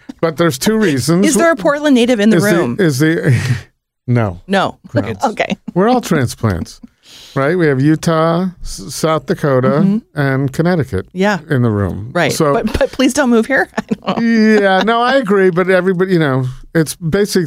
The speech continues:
Speaker 1: the dirty little secret is, uh, people in Portland don't want the Californians because they complain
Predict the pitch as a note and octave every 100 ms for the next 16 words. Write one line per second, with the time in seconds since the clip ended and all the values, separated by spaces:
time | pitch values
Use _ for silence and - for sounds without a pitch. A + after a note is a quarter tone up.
0 | C#3+ C#3 A#2 C#3 C#3+ C3 B2 - C#3+ B2
1 | A2+ G#2+ F#2+ - - C#3 B2 C3 - C#3+
2 | B2+ A#2 B2 A#2+ A2 A2+ A2 A2 G#2+ -
3 | A2 F#2+ A#2 A2+ G2 - A2 A#2+ A#2 A#2
4 | G#2+ - C3+ A#2+ -